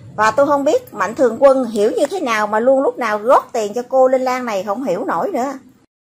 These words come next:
Ngoài kia kìa, còn bao nhiêu người mảnh đời bất hạnh,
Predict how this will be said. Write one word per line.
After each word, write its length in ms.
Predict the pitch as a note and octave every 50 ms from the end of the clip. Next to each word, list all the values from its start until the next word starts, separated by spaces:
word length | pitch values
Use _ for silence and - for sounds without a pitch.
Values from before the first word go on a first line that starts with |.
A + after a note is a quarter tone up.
| _ _ _ -
Ngoài 220 | A#3 A#3+ B3 B3
kia 320 | A#3+ - C#4+ C#4+ D4 D4 C#4 -
kìa, 220 | - A#3 G#3+ G3+ G3 -
còn 260 | - A3+ A#3 - -
bao 200 | B3+ C4+ C#4 C#4+
nhiêu 220 | C#4 C4+ C#4 C#4 C4
người 420 | B3 A#3 A3+ A3 G#3 G#3 F3 E3+ - _ _ _ _ -
mảnh 280 | G3+ G3 F#3 A#3 F#4
đời 260 | G4+ C#4 A#3+ G#3+ G3+
bất 280 | F#3 - - - - -
hạnh, 300 | - G#3 E3 F#3+ F#3 -